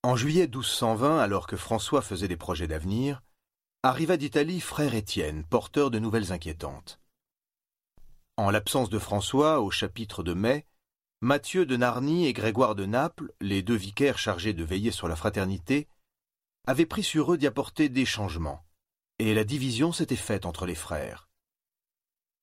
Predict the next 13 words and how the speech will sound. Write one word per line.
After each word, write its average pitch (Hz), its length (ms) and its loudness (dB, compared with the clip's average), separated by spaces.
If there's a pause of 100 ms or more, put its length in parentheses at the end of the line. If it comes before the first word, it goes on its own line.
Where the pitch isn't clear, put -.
(240)
Les 120 100 4
modifications 156 640 0
étaient 110 140 0
multiples. - 640 -8 (1040)
L'une 139 260 4
des 117 100 2
plus 110 200 -4
importantes 135 500 0
concernait 135 560 0
les 117 140 2
règles 110 340 0
du 95 120 -6
jeûne, 139 480 2